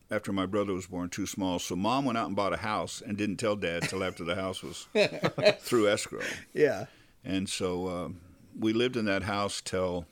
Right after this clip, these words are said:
Speaker 1: they moved to Ventura, till I went to college. And,
Speaker 2: Mm.
Speaker 1: yeah, that was home. And, uh, when I go to
Speaker 2: Shalimar
Speaker 1: Baker-,
Speaker 2: Drive.
Speaker 1: Shalimar Drive. When I go to Bakersfield now, my sister has to,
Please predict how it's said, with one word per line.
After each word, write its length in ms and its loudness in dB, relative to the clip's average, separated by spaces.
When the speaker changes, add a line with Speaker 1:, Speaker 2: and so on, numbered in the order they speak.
Speaker 1:
they 100 4
moved 240 4
to 60 -2
Ventura, 440 0
till 180 0
I 80 2
went 160 -2
to 80 -8
college. 600 0
And, 320 2
Speaker 2:
Mm. 60 -4
Speaker 1:
yeah, 140 -2
that 180 2
was 140 -4
home. 460 0
And, 220 -8
uh, 80 -2
when 140 0
I 60 4
go 120 2
to 60 4
Speaker 2:
Shalimar 340 4
Speaker 1:
Baker-, 40 2
Speaker 2:
Drive. 360 -2
Speaker 1:
Shalimar 460 0
Drive. 340 -4
When 120 0
I 60 2
go 100 2
to 80 2
Bakersfield 540 0
now, 160 0
my 140 2
sister 360 -2
has 200 -2
to, 180 -4